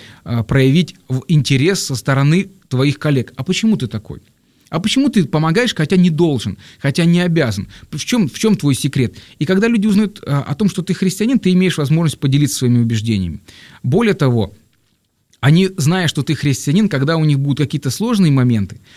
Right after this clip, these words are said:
они придут к тебе, потому что они тебе доверяют, они тебя знают. А вот эти варианты, когда мы проводим, а, миссионерство, вот, э, забежали в автобу-, в автобус, рассказали, что все, все вы едете, э, конечная остановка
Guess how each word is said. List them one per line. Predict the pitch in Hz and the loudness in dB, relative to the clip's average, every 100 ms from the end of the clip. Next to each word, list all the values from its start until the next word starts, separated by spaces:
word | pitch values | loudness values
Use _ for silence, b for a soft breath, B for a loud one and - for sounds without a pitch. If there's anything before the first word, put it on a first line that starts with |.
| B | B
они | 117 165 | 0 2
придут | 185 175 202 | 2 0 -2
к | - | -4
тебе, | - 170 180 | -4 0 0
потому | - 127 151 | 0 -4 -4
что | - 131 B B | -4 -6 B B
они | - 147 147 | 0 2 2
тебе | 131 127 | -2 -2
доверяют, | 117 113 107 110 147 - _ | 0 0 0 -2 -4 -10 _
они | 117 147 | 0 0
тебя | - 120 113 | 0 -2 -2
знают. | 107 104 107 147 B B B | 0 0 -2 -6 B B B
А | - | -4
вот | 135 | -2
эти | 165 160 | 0 0
варианты, | 170 196 196 117 | 2 2 0 -2
когда | 127 156 | -2 0
мы | 160 | 0
проводим, | 135 139 156 147 143 131 - | 0 0 2 2 2 2 -2
а, | 123 123 120 | -2 0 2
миссионерство, | 123 127 160 160 143 - 139 | 2 2 2 2 0 -2 -2
вот, | 127 120 - | 0 -2 -2
э, | 127 123 123 120 | 0 0 2 2
забежали | 117 139 131 165 139 | 2 2 2 2 2
в | |
автобу-, | 139 - 151 143 | 0 -2 -2 -2
в | 131 | -2
автобус, | 139 - 240 160 - B B 131 | -4 0 0 0 -2 B B -4
рассказали, | 127 156 175 165 | -2 0 2 0
что | - 139 | 0 -2
все, | - 165 147 | 0 2 2
все | 120 - | 0 0
вы | 160 160 | 2 2
едете, | 160 156 143 151 143 139 | 2 2 0 0 0 0
э, | 135 131 131 123 120 | 0 0 0 -2 -2
конечная | 156 165 151 143 135 | 0 0 0 -2 -2
остановка | 127 160 156 - 131 | -4 -2 -2 0 -2